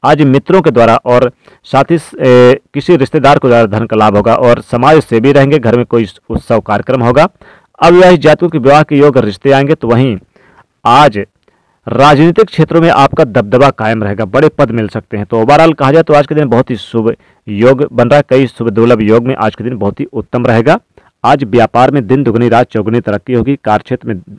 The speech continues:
लंबे समय से पेंडिंग काम पूरा करेंगे। भाई बहनों का सहयोग प्राप्त होगा और माता पिता का भी सपोर्ट प्राप्त होता हुआ नजर आएगा।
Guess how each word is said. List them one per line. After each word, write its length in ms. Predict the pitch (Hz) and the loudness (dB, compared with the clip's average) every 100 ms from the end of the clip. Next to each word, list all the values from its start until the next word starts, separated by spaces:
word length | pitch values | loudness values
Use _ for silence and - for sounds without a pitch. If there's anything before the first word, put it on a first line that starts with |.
| - | -6
लंबे 280 | 113 135 165 | -2 0 0
समय 180 | - 131 | -2 -4
से 120 | - | -4
पेंडिंग 360 | - 110 110 107 | -6 -4 -4 -2
काम 200 | 139 139 | -2 -2
पूरा 260 | 104 113 | -2 -2
करेंगे। 440 | 110 101 101 98 101 - _ _ _ - _ _ - | -2 -4 -2 -2 -4 -10 _ _ _ -20 _ _ -8
भाई 240 | 113 170 | 0 2
बहनों 260 | 156 156 175 | 4 2 2
का 80 | 170 | 0
सहयोग 360 | 156 151 190 | 2 2 2
प्राप्त 260 | 147 147 - | 0 0 0
होगा 180 | 151 160 | 0 2
और 180 | 139 127 | 2 2
माता 260 | 127 - - | 0 -2 -4
पिता 260 | 123 117 | -4 -4
का 120 | - | -4
भी 100 | 113 143 | -4 -4
सपोर्ट 360 | 156 170 165 | -2 0 -2
प्राप्त 300 | - 107 - | 0 -4 -4
होता 180 | 101 104 | -8 -4
हुआ 140 | 95 | -4
नजर 220 | 104 98 104 | -2 -2 -2
आएगा। 300 | 101 101 | 0 -2